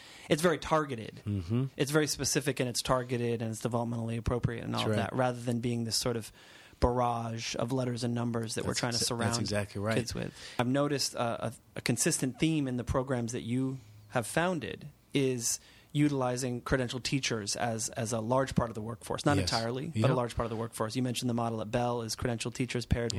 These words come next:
Speaker 1: with teaching assistants.
Speaker 2: Yep. Summer
Speaker 1: Um,
Speaker 2: Advantage, same
Speaker 1: Summer,
Speaker 2: thing.
Speaker 1: Summer Advantage
Speaker 2: Yep.
Speaker 1: is, is credentialed teachers.
Speaker 2: Mm-hmm.
Speaker 1: Um, and so, you know, I'm wondering, uh, that was obviously a conscious choice.
Speaker 2: Yes.
Speaker 1: And I, I have, I have v-, different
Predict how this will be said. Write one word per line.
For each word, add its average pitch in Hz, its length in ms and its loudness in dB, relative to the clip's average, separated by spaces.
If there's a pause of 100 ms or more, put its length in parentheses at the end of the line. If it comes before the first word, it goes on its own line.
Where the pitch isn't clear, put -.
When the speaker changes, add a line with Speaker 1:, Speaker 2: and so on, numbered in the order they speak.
Speaker 1:
with - 180 -4 (380)
teaching 131 260 2
assistants. 147 560 -2
Speaker 2:
Yep. 110 240 0
Summer 104 220 2
Speaker 1:
Um, 95 60 0
Speaker 2:
Advantage, 113 360 2
same - 200 6
Speaker 1:
Summer, 127 120 2
Speaker 2:
thing. 107 80 2
Speaker 1:
Summer 127 220 4
Advantage 127 460 2
Speaker 2:
Yep. 120 40 0
Speaker 1:
is, 113 160 0
is 123 380 0
credentialed 123 360 0
teachers. 131 540 -2
Speaker 2:
Mm-hmm. 101 180 -2 (380)
Speaker 1:
Um, 117 380 2 (640)
and 135 220 2
so, 131 360 0 (120)
you 151 100 2
know, 135 140 2
I'm 139 180 2
wondering, 139 520 0 (640)
uh, 143 180 4
that 147 120 4
was 147 140 2
obviously 147 320 0
a - 20 -2
conscious 127 320 0
choice. 123 560 -2
Speaker 2:
Yes. 85 360 -4 (160)
Speaker 1:
And 123 520 0
I, 123 180 0
I - 80 -2
have, 120 360 -2
I - 60 0
have 113 340 -2
v-, 117 260 -6 (320)
different 139 360 0